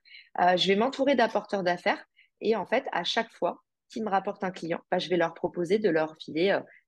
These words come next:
euh, je sais pas, cinq, dix pour cent, euh, parfois trente pour cent. Honnêtement, ça dépend complètement, euh,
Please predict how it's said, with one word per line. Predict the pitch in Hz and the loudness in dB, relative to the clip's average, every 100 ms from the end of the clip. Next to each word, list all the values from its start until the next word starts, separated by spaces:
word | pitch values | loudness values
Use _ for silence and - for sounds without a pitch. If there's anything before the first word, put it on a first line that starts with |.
| - | -14
euh, | 151 | -12
je | - | -12
sais | - | -12
pas, | 135 147 | -10 -10
cinq, | - - 160 185 - | -10 -8 -8 -8 -12
dix | 139 175 | -10 -8
pour | 180 - | -8 -4
cent, | 196 190 - - - | 0 -2 -4 -16 -2
euh, | 165 | 0
parfois | - 185 - 214 | 0 0 0 0
trente | 226 214 | 0 -2
pour | 233 | -2
cent. | - 277 - - | -2 -4 -6 2
Honnêtement, | 226 247 247 330 | 4 4 0 -2
ça | 240 | 0
dépend | 208 208 202 | 2 0 -2
complètement, | 240 240 233 233 240 233 | -2 -2 -2 -2 -2 0
euh, | 190 175 | 0 0